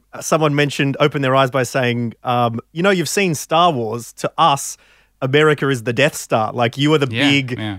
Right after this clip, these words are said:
Speaker 1: you know, global elite thing, and we're the, you know, little, the rebellion trying to fight against it, no matter whether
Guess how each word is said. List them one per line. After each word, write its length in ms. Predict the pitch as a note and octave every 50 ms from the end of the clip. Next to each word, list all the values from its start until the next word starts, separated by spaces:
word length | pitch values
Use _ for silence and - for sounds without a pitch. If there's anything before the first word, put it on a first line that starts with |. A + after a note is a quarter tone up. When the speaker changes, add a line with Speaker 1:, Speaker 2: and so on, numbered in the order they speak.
| G#2
Speaker 1:
you 100 | C#3+ C3+
know, 220 | C3 B2+ C3 C3+ C3+
global 580 | B2 C#3+ C#3 D3+ D#3 D#3 E3 D#3 D3 D#3 D3 D3
elite 340 | C#3 C#3 C#3+ C#3+ C#3+ C#3+
thing, 220 | - - D#3 D3 C#3+
and 100 | C3 C3+ C3
we're 200 | D#3 E3+ F3 D#3+
the, 280 | C#3+ C#3+ C#3+ C#3 C#3+ - _
you 140 | D3 D#3 D3+
know, 200 | C3 C3 C#3+ C#3+
little, 360 | D3 E3+ D#3+ D3 C#3 B2 - - - - - _ -
the 140 | C#3+ D#3 D#3
rebellion 720 | D3+ D3+ C#3+ B2 D3 D#3+ F#3+ G3 F#3 D3 B2+ A#2+ B2 C3+
trying 260 | C3 - D#3 D3 C#3+ C#3
to 80 | C#3
fight 240 | - - C#3+ C#3 C3+
against 320 | C3+ A#2 D3+ G3 G3+ -
it, 80 | C#3+ B2
no 120 | C3+ C3+
matter 360 | C3+ D#3 D#3 D3 C#3+ B2 A2+ - _ B2
whether 420 | C#3 D3+ D3 C#3 C#3+ C3 A#2+ -